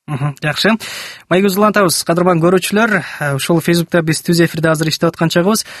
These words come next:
Суроолор болсо комментарий менен калтырсаңыздар болот. Жана ошондой эле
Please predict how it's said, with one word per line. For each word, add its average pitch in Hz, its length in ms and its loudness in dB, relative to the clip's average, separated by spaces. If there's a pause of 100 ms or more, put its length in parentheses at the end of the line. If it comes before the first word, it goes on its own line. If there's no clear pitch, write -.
(100)
Суроолор 220 380 0
болсо 190 260 0
комментарий 180 420 2
менен 170 200 2
калтырсаңыздар 175 720 2
болот. 233 240 0
Жана 160 160 2
ошондой 165 300 2
эле 160 240 4